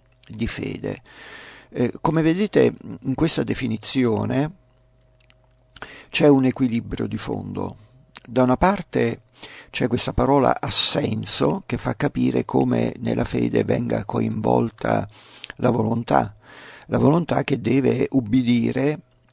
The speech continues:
al dato dell'autorità, e il dato dell'autorità è appunto la, ehm, la rivelazione. La rivelazione, e quindi la fede è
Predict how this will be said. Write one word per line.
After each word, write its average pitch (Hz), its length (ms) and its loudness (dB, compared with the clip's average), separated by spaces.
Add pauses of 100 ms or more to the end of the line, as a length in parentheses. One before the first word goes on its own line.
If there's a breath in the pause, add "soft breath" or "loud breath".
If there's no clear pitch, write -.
(140)
al 117 460 -2
dato 120 840 -2 (220)
dell'autorità, 110 1300 -4 (540 loud breath)
e 117 100 -4
il 107 140 -2
dato 139 400 0
dell'autorità 117 840 -2 (220)
è - 220 -2
appunto - 800 -4
la, 58 360 -2 (100)
ehm, - 1160 -6 (300 loud breath)
la 117 160 -4
rivelazione. 110 880 -4 (560)
La 117 100 -4
rivelazione, 127 800 -4 (1600 loud breath)
e 143 100 -2
quindi 135 440 2 (200)
la 123 100 -4
fede 143 600 -2 (440 soft breath)
è 131 220 2